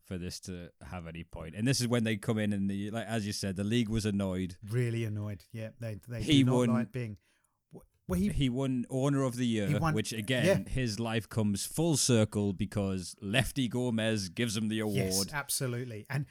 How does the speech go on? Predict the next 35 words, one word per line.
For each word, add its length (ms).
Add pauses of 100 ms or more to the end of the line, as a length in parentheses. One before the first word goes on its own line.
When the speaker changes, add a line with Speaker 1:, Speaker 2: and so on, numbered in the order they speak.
(140)
Speaker 2:
the, 180
the 200
Owner 240
of 120
the 100
Year 400
is 160
quite 520
the 140
achievement, 680
right? 260 (440)
So 200
Speaker 1:
Mm. 20
Speaker 2:
he 100
done 280
that 260
above 320
all 220
the 180
other 160
people 300
who 80
have 80
got 240
tons 360
of 140
money, 420 (300)
and 100
he's 160
doing 220
this 180
on 120
a 40
shoestring 720
budget. 420